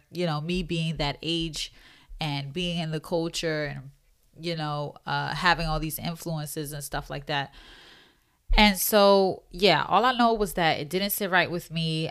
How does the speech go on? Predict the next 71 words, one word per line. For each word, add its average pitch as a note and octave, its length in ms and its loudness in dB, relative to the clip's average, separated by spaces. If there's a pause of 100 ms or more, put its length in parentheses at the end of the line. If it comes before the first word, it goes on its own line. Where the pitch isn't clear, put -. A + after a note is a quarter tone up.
I D3 80 2
don't F3 240 -2
think F3+ 240 -2
ghosting E3+ 480 -2
is E3 160 -6
cute. D#3+ 640 -2
I'm D#3 220 -4
really E3+ 240 0
someone E3 460 -2
who D#3+ 380 -2
needs G3 360 -6
the F3 100 0
closure E3 560 -2
and D3 260 -4
kinda E3+ 600 0
needs F3 240 -8
to F#3+ 120 -2
be F3 120 -2
like, E3 160 2
"Yo, E3+ 80 2
I E3+ 100 6
don't G3+ 100 2
fuck D#3+ 200 -2
with D#3 120 -12
you - 60 -12
no C#3+ 80 -6
more." C#3+ 320 -4 (140)
Or, E3+ 440 6
"Hey, F3+ 240 4
I, E3 140 8
I E3+ 220 6
wanna, E3+ 240 4 (100)
like, F3 180 4
I'll G3 200 10
tell G#3 280 4
somebody." D3+ 540 -4
I'm E3+ 300 -2
very F#3 240 2
blunt. D#3+ 360 -4
Like, D#3+ 200 -4
I E3 60 4
wanna E3 260 -2
say, F3 200 -2
"Hey, G#3 200 2
I F3 160 0
like F#3+ 340 2
you. A3+ 320 -2
I - 60 -4
wanna F3+ 200 -2
keep E3 220 -14
doing F#3+ 240 -4
this." G3+ 200 -2
Or, E3+ 180 0
"Hey, F3 240 0
I D#3 80 -2
don't F3+ 260 -2
like F3+ 220 0
you. F3+ 40 -8
Don't E3 240 -4
call D#3 220 -4
me C#3+ 160 -10
again." D3 380 -8
Like, D3+ 260 -2
I'm F#3+ 160 2
one F3 140 2
of D3+ 80 -2
those. C#3+ 300 -2
If D#3 120 -8
I F3 80 0
ghost G#3+ 460 0
you, B3+ 240 -2